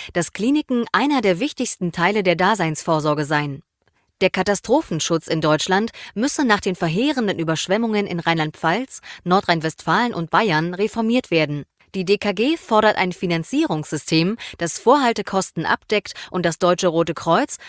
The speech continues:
möchte die Bevölkerung für Krisensituationen schulen.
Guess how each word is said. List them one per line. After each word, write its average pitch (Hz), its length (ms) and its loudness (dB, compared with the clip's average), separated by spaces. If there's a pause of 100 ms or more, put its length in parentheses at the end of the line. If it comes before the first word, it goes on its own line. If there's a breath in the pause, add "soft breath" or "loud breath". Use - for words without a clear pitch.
möchte 247 340 0
die 196 100 0
Bevölkerung 175 640 0
für - 120 -4
Krisensituationen 170 1040 -2
schulen. 190 440 -2